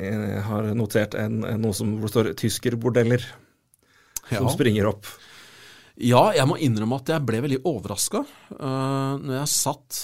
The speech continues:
Speaker 2: og rota i noen arkiver for flere år siden, så fant jeg plutselig et par, eh, dokumenter. Og det var da meldinger om at allerede på sensommeren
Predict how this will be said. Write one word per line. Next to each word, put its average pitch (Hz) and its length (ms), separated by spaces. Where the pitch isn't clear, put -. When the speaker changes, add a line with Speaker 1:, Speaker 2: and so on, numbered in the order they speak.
Speaker 2:
og 127 420
rota 139 640
i 120 140
noen 113 220
arkiver 123 560
for 131 160
flere 110 260
år 98 80
siden, 123 340
så - 420
fant - 300
jeg 120 140
plutselig 147 460
et 135 100
par, 120 240
eh, 127 440
dokumenter. 143 520
Og 135 220
det 113 220
var 151 160
da 117 140
meldinger 117 720
om 147 340
at 151 140
allerede 107 720
på 117 140
sensommeren 113 1200